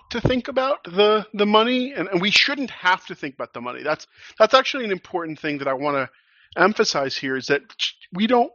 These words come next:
we don't say, "Oh, you must pay us back." There, there's no direct obligation,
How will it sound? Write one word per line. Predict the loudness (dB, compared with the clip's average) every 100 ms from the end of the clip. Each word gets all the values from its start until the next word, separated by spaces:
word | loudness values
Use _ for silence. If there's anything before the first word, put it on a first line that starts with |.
| _
we | 2 4
don't | 4 0
say, | 0 4 6
"Oh, | 4
you | 2 -4
must | -6 -8 0 2 2 -2 -8 -16 -20 -20 -6
pay | 2 2
us | 2
back." | 4 4 4 0
There, | -12 -10
there's | -4 -4 -2
no | 2 4 4 2 -8 _ _ _ _ _ 0
direct | 2 4 4 2 -2
obligation, | 0 0 -4 -4 -4 -2 -2 -4 -10